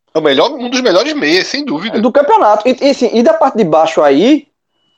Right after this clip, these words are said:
Speaker 2: não tem nenhum jogador, o único jogador que se destaca quanto o Vina tá se, tá se destacando no Ceará. Então, Vina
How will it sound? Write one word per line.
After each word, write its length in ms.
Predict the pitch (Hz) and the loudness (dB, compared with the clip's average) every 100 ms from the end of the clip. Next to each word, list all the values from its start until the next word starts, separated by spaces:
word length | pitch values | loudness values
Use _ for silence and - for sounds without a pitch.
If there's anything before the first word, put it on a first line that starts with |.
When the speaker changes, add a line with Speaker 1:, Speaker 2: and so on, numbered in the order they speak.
| _ _ _ | _ _ _
Speaker 2:
não 120 | 466 427 | -6 0
tem 160 | 508 | 2
nenhum 340 | 539 523 539 523 | 4 4 4 4
jogador, 600 | 539 415 180 185 220 233 | 4 2 4 4 4 2
o 20 | |
único 440 | 226 285 370 381 | 2 4 2 2
jogador 400 | 269 254 202 202 | 2 2 4 2
que 80 | 226 | 2
se 100 | 330 | 2
destaca 400 | 320 - 233 - | 2 2 0 0
quanto 260 | - 302 370 | -2 0 0
o 40 | |
Vina 160 | 320 330 | 0 0
tá 100 | 359 | -2
se, 540 | 294 226 196 226 - 175 | -2 -8 -2 0 0 -4
tá 160 | - 190 | 0 0
se 80 | 190 | -2
destacando 340 | 196 214 214 | -4 0 0
no 60 | 262 | 0
Ceará. 380 | 330 302 - 196 | 2 2 4 2
Então, 300 | 240 240 - - - | 0 -2 -4 -14 -10
Vina 540 | 170 208 180 202 311 | -2 0 2 0 -2